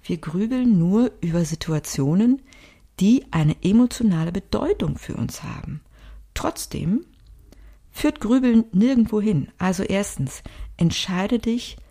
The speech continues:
bewusst, damit aufzuhören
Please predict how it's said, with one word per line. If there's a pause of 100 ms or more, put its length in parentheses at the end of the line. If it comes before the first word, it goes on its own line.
(260)
bewusst, (420)
damit
aufzuhören